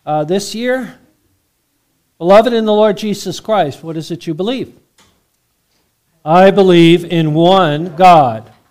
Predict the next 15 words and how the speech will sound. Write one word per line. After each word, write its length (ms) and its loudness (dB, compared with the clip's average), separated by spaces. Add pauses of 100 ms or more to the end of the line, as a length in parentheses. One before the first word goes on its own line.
(140)
the 140 -2
Father 640 4
Almighty, 1000 0 (320)
maker 720 -2
of 300 4
heaven 400 0
and 480 -4
earth, 500 -4 (540)
and 360 2
of 120 0
all 340 6
things 520 -8
visible 840 -4
and 400 -2 (100)
invisible, 920 -8